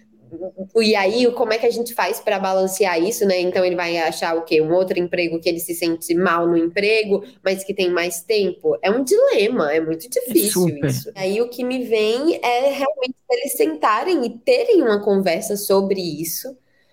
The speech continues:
Speaker 1: até pra ela saber quais são os planos. Eu acho que tem um, um pouco também de um desespero um pouco catastrófico aí, quando ela fala, "Será que vai ser assim pra sempre?"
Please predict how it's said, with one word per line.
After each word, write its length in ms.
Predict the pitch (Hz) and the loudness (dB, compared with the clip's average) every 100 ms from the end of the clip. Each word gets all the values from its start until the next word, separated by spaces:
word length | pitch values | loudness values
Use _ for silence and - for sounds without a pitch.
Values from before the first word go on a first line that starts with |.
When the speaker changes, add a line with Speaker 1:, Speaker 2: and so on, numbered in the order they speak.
| _ - | _ -2
Speaker 1:
até 320 | 208 202 226 | 0 2 0
pra 180 | 226 269 | 2 2
ela 180 | 254 | 2
saber 400 | 247 233 208 208 | 0 0 0 0
quais 240 | 208 233 254 | 0 -2 -4
são 400 | - 220 226 262 | 0 2 2 2
os 120 | 240 | -2
planos. 600 | - 185 170 175 175 170 | 0 0 2 2 0 0
Eu 100 | 170 | 2
acho 240 | 165 170 | 0 -2
que 80 | - | -6
tem 300 | 190 180 180 | -2 0 2
um, 300 | 185 185 - | 2 0 -2
um 60 | 190 | -2
pouco 320 | 190 185 190 | 2 0 2
também 400 | 196 190 180 180 | 0 0 0 0
de 80 | 185 | 0
um 100 | 185 | 0
desespero 1000 | 185 185 190 196 - - 175 175 185 190 | 0 -4 -4 -4 -8 -2 0 2 4 4
um 100 | 190 | 2
pouco 320 | 190 180 175 190 | 2 0 0 -2
catastrófico 1300 | 175 - 185 202 - - 185 165 170 185 - 202 | -2 -2 -6 -4 -6 0 2 4 2 0 -2 -2
aí, 360 | 175 160 151 175 | 0 0 2 0
quando 200 | 175 175 | 0 0
ela 220 | 160 165 | 2 0
fala, 260 | 165 160 156 | 0 0 0
"Será 280 | 156 175 185 | 0 -2 -2
que 100 | 202 | -2
vai 200 | 190 175 | -2 -4
ser 140 | - | -2
assim 340 | 170 170 175 170 | -4 -2 -2 -2
pra 280 | - 180 | -2 -2
sempre?" 1080 | 180 - - 214 208 196 170 - 160 139 139 | -2 -4 0 2 4 2 0 -2 -4 -4 -8